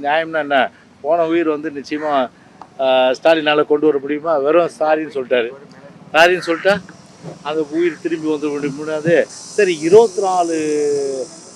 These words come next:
லாக்அப் டெத் ஆயிருக்கு. இந்த இருபத்தி, இருபத்தஞ்சு, இது இருபத்தஞ்சாவது. இரு-, இதுக்கு முன்னாடி இருபத்தி நாலு லாக்அப் டெத் ஆயிருக்கு.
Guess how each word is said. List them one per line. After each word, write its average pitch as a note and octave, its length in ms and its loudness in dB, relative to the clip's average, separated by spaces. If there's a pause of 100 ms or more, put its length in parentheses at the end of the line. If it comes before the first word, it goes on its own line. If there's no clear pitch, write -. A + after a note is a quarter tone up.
(100)
லாக்அப் F#3 400 2
டெத் D#3+ 260 0
ஆயிருக்கு. B2 320 2 (600)
இந்த D3+ 200 -2 (420)
இருபத்தி, D#3+ 400 -6
இருபத்தஞ்சு, C3+ 480 -6 (480)
இது D#3 200 -8
இருபத்தஞ்சாவது. D#3+ 680 2 (600)
இரு-, D#3+ 240 -2
இதுக்கு D#3+ 220 -6
முன்னாடி G3 260 2
இருபத்தி F#3+ 260 0
நாலு D#3+ 180 4
லாக்அப் F#3 300 2
டெத் C#3+ 220 2
ஆயிருக்கு. A2 280 0